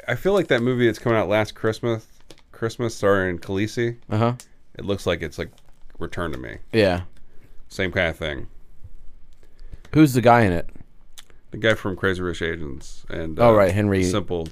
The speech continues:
Speaker 2: Henry, uh,
Speaker 1: Yeah.
Speaker 2: Golding?
Speaker 1: S-, s-, yeah,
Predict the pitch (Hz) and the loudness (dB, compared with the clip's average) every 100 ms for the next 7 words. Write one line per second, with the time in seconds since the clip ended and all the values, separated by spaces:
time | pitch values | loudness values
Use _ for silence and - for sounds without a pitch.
0 | - - 107 104 101 98 92 90 87 87 | -12 -6 -2 2 2 2 0 0 0 -2
1 | 92 - - - - - - - - - | -4 -10 -8 -8 -8 -12 -16 -12 -8 -2
2 | 95 71 - - - 101 107 123 123 123 | -2 -2 -8 -12 0 4 6 4 0 -4
3 | - - - 82 76 | -12 -14 -10 -8 -8